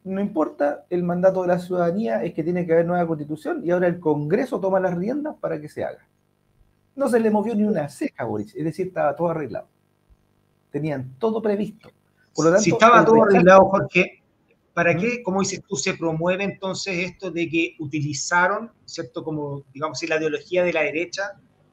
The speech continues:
Speaker 2: para mover a través de los medios esto, si ya estaba, porque, ¿para qué? Es, es el,
Speaker 1: Porque
Speaker 2: el
Speaker 1: dividen.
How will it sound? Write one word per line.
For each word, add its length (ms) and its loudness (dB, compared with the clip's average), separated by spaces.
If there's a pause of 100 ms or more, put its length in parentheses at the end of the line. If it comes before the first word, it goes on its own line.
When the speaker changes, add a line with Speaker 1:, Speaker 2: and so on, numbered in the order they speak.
Speaker 2:
para 200 0
mover 220 2
a 60 0
través 180 0
de 80 -4
los 120 -4
medios 300 -2
esto, 200 -10
si 280 -6
ya 100 -2
estaba, 480 -2 (760)
porque, 440 -6
¿para 260 0
qué? 260 -8 (240)
Es, 160 -16
es 160 -10
el, 180 -6
Speaker 1:
Porque 260 0
Speaker 2:
el 60 2
Speaker 1:
dividen. 520 2